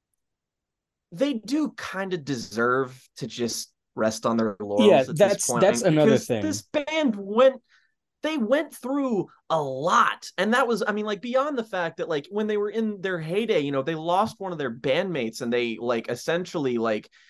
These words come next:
Speaker 1: the fact that they were still a band after, you know, Cliff Burton died is a miracle. The fact that they made anything worthwhile past that is another miracle. And, you know, that wasn't the end of their tragedy. They were all, you know, they were all drinking a lot. They were all doing a lot of drugs. They did not have a particularly great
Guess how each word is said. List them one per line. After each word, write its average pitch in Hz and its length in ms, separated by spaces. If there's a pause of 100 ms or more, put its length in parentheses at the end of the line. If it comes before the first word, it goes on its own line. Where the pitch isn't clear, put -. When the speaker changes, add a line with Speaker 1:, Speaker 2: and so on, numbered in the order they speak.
(160)
Speaker 1:
the 170 60
fact 262 200
that 220 80
they 190 100
were 160 120
still 180 420
a 127 80
band 143 460 (100)
after, 131 880
you 139 100
know, 110 200
Cliff 156 280
Burton 135 480
died 135 440
is 110 400
a 120 80
miracle. 113 500
The 120 80
fact 196 160
that 190 60
they 175 120
made 160 280
anything 196 440
worthwhile 123 680 (240)
past 190 300
that 120 200
is 123 100
another 131 380
miracle. 107 540 (240)
And, 170 240
you 185 60
know, 175 100
that 254 180
wasn't 269 240
the 226 140
end 247 100
of 226 60
their 202 100
tragedy. 196 480
They 147 140
were 214 180
all, 233 320
you 196 80
know, 131 240
they 208 140
were 254 100
all 226 140
drinking 165 440
a 131 60
lot. 135 340
They 190 80
were 240 140
all 226 80
doing 165 480
a 127 80
lot 175 300
of 139 80
drugs. 135 420
They 175 160
did 156 160
not 160 380
have 156 240
a 120 60
particularly 143 600
great 127 380